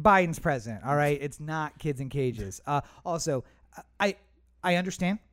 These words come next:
for, for those of you, uh, who are more the far right, uh, like Corey,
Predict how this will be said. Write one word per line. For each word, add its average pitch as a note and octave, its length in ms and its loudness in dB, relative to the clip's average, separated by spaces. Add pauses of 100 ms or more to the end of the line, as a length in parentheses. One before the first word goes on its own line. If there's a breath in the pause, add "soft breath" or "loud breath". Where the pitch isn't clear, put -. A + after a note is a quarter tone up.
for, E3 260 2
for E3 160 -2
those D3+ 180 2
of C#3 80 -8
you, C#3+ 220 -2 (100)
uh, C3 200 -4
who D3+ 200 -4
are C#3 140 -2 (120)
more D3+ 180 -6
the C3+ 100 -6
far C3 200 -6
right, D#3+ 360 2 (200)
uh, C3+ 140 0
like C3+ 140 -4
Corey, G#3+ 260 4